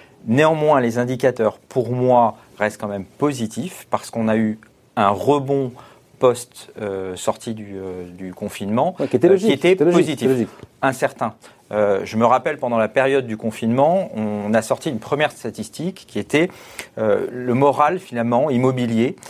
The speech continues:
Speaker 1: euh, des Français pendant cette période. Est-ce qu'ils avaient confiance sur la réalisation de leurs projets immobiliers dans les mois futurs ? Et cet indice de confiance était élevé. Euh, près de sept Français sur dix
Speaker 2: Ils
Speaker 1: étaient
Speaker 2: voulaient aller au
Speaker 1: positifs.
Speaker 2: terme de leur projet.
Speaker 1: Et à la fin du confinement, ils étaient,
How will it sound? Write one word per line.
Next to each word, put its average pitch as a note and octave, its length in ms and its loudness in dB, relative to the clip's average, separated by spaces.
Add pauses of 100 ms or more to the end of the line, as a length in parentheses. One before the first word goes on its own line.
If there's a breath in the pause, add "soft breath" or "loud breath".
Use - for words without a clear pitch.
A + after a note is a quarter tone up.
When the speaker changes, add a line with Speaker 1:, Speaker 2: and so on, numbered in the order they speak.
(200 loud breath)
Speaker 1:
euh, G2+ 420 4
des A#2 200 2
Français C3+ 440 -2
pendant A#2+ 240 0
cette A2+ 220 -4
période. A2 320 0
Est-ce A#2 100 -8
qu'ils A2+ 160 -6
avaient A#2+ 160 0
confiance F3+ 480 -2
sur C#3+ 140 -2
la A#2+ 80 4
réalisation B2+ 480 -2
de B2 60 -6
leurs G#2+ 120 2 (320)
projets C#3+ 340 2
immobiliers A#2+ 560 0 (300 loud breath)
dans B2+ 200 2
les B2+ 120 2
mois B2+ 280 2
futurs ? A2+ 500 -10 (400 loud breath)
Et B2+ 220 4
cet A#2 200 -2
indice D3+ 240 0
de D3 60 0
confiance C#3 480 -2
était A#2+ 460 0
élevé. C3 420 2 (380 soft breath)
Euh, G2+ 240 2
près C3 180 -2
de B2+ 60 -8
sept - 280 -2
Français D#3 360 -6
sur C3 180 -6
dix B2 400 -10
Speaker 2:
Ils A#2+ 60 -8
Speaker 1:
étaient A#2 160 2
Speaker 2:
voulaient C3+ 100 6
aller C3 220 6
au - 20 6
Speaker 1:
positifs. C3+ 200 2
Speaker 2:
terme B2 220 2
de G#2+ 60 0
leur G2+ 200 0
projet. C#3+ 440 0
Speaker 1:
Et C3+ 100 2
à B2+ 80 4
la B2 120 4
fin A#3 200 0
du A3 120 -2
confinement, F3+ 420 0
ils D3+ 220 -2
étaient, G3 340 0